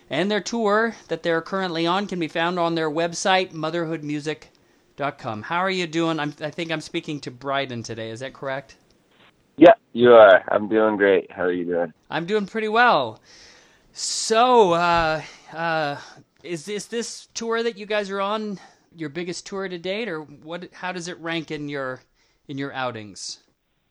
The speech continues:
Speaker 2: Yeah, it's our biggest tour to date. It's our first U S tour. We've been across Canada and, um, you know, here and there in Canada for a couple of years now. Um, yeah, so we're excited to be down here in the States,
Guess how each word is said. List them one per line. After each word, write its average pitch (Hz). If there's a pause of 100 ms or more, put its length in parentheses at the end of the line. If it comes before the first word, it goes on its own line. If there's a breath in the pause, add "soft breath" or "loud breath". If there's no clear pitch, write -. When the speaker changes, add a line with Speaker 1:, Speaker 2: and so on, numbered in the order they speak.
(100)
Speaker 2:
Yeah, 151
it's 139
our 139
biggest 180 (100)
tour 165
to 151
date. 131
It's -
our 110 (260)
first 151 (220)
U 127
S 151 (180)
tour. 110
We've 113
been 123
across 117 (140)
Canada 107
and, 92 (320)
um, 82 (140)
you 92
know, 87 (960)
here 95
and 92
there 90
in 90
Canada 87
for 90
a - (500)
couple 98
of 87
years 92
now. 90 (680)
Um, 82 (260)
yeah, 113 (100)
so 95
we're 92
excited 92
to 90
be 92
down 95
here 110
in 104
the - (100)
States, 135